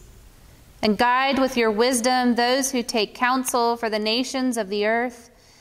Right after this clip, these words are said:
that in tranquility your dominion may increase until the earth is filled with the knowledge of your love.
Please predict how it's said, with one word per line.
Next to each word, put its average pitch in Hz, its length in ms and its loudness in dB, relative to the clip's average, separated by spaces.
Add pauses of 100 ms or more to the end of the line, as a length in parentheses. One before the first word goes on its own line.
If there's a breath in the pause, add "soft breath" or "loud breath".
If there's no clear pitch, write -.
(200 soft breath)
that 247 120 0
in 269 220 0
tranquility 302 800 0
your 269 320 0
dominion 277 680 -2
may 233 160 -2
increase 240 800 -6
until 247 460 -6
the 254 180 -6
earth 269 480 0
is 220 200 -8
filled 262 520 0
with 240 120 -12
the 220 100 -8
knowledge 240 640 -2
of 208 180 -8
your 226 180 -4
love. 180 480 -4